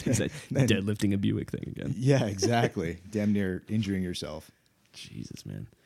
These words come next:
Speaker 2: As far as, like, the rhabdo thing, what do you think about that? 'Cause I know that's an all too common thing. This, I don't know if you've experienced anybody that had rhabdo or
Speaker 1: Yeah, I have.
Speaker 2: Yeah. Oh, you personally?
Speaker 1: Yeah.
Speaker 2: Oh, shit.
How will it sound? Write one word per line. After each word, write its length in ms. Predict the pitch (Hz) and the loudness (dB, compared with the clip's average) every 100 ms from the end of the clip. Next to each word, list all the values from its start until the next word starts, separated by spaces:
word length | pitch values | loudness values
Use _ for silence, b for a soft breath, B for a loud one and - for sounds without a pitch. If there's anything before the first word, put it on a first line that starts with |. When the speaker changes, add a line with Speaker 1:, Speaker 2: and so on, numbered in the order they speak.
| b b b b b _ _ | b b b b b _ _
Speaker 2:
As 100 | 123 - | 2 4
far 260 | 143 135 | 4 6
as, 340 | 120 113 95 - | 6 4 2 -2
like, 240 | 76 - - | -4 -4 -2
the 100 | 90 | -2
rhabdo 460 | 85 98 90 87 | -2 -2 0 0
thing, 180 | 90 85 | 0 2
what 60 | 98 | 4
do 60 | |
you 60 | 107 | 4
think 180 | 107 95 | 2 0
about 280 | 82 85 - | 0 -2 -2
that? 300 | 92 85 - | -2 0 0
'Cause 140 | 92 | 2
I 80 | 101 | 2
know 140 | 104 | 4
that's 160 | 104 - | 2 2
an 160 | 85 - - | -2 -2 -2
all 140 | 95 | -2
too 160 | - 85 | 0 -2
common 400 | - 90 90 - | -4 -6 -4 -4
thing. 320 | 76 82 110 | -2 -2 0
This, 160 | 113 117 - - _ _ _ _ _ _ _ _ _ - | 0 0 -2 -18 _ _ _ _ _ _ _ _ _ 2
I 60 | |
don't 100 | 123 | 6
know 100 | 117 | 6
if 100 | 113 | 6
you've 160 | 113 101 | 4 2
experienced 440 | - - 107 110 | 0 2 4 4
anybody 640 | 110 101 104 101 101 101 | 2 2 2 2 2 0
that 140 | 95 90 | -2 -4
had 240 | 104 98 | -4 -2
rhabdo 680 | 110 113 123 120 110 110 143 - | -2 -2 0 0 2 2 0 0
or 260 | 98 90 - | -2 -2 0
Speaker 1:
Yeah, 240 | 104 85 | 0 0
I 80 | 92 | -2
have. 340 | 87 87 85 - | -6 -8 -10 -10
Speaker 2:
Yeah. 260 | - 76 - - 110 | -8 -8 -10 -2 2
Oh, 60 | |
you 180 | 107 104 | 4 4
personally? 520 | 117 127 - 73 69 107 | 6 6 4 0 -2 0
Speaker 1:
Yeah. 240 | 107 101 - _ - | 0 -2 -6 _ 2
Speaker 2:
Oh, 160 | 110 | 2
shit. 400 | - - 87 - | 2 -2 -4 -6